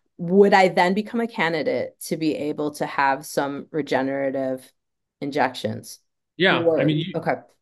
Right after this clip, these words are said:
Speaker 2: you would be, listen, the earlier you do this, the, the easier and better it can work because,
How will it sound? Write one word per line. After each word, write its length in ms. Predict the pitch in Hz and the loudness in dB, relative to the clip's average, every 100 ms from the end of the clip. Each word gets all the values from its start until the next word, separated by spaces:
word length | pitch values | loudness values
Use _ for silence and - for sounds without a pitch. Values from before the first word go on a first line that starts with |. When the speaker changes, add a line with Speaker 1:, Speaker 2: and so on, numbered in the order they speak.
| _ _ _ | _ _ _
Speaker 2:
you 160 | 175 202 | 4 6
would 140 | 175 | 8
be, 160 | 165 151 | 8 6
listen, 400 | 165 165 123 127 | 6 4 0 -2
the 160 | 143 | 0
earlier 680 | 160 156 185 196 190 170 - | 2 4 6 6 6 2 -2
you 160 | - 147 | -4 -2
do 240 | 135 151 | 4 6
this, 480 | 135 110 113 - - _ _ _ _ _ | 6 2 0 -6 -12 _ _ _ _ _
the, 200 | 135 127 | -10 -10
the 420 | 131 131 135 117 - _ | -6 0 0 0 -16 _
easier 440 | - 160 156 156 156 | 2 4 6 6 6
and 140 | 135 | 4
better 260 | 131 131 131 | 2 2 2
it 180 | 123 - | 0 -4
can 180 | 131 | -6
work 440 | 131 190 151 135 - | -2 2 2 0 -6
because, 720 | 131 123 135 131 127 120 - | -10 -6 -4 0 -2 -4 -10